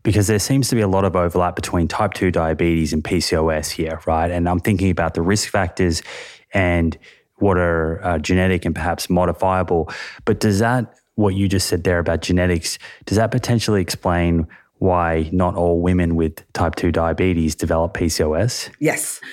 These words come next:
Speaker 2: So we've explained that it's the most common endocrine condition affecting one in ten people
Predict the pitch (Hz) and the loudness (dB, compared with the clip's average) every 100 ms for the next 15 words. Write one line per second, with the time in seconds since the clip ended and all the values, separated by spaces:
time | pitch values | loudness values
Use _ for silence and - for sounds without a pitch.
0 | - - - 208 202 202 220 220 - _ | -18 -8 -2 0 2 0 0 -2 -6 _
1 | 214 - - 285 302 277 220 202 180 185 | -4 -2 0 0 0 0 0 0 0 2
2 | 220 233 226 214 214 214 175 180 190 175 | 0 0 0 2 0 0 -2 0 0 0
3 | 175 175 160 160 165 151 170 170 170 170 | 0 0 0 -2 -2 0 -2 0 0 2
4 | 202 226 220 202 180 175 170 160 160 170 | 2 2 2 0 0 -4 0 2 2 -2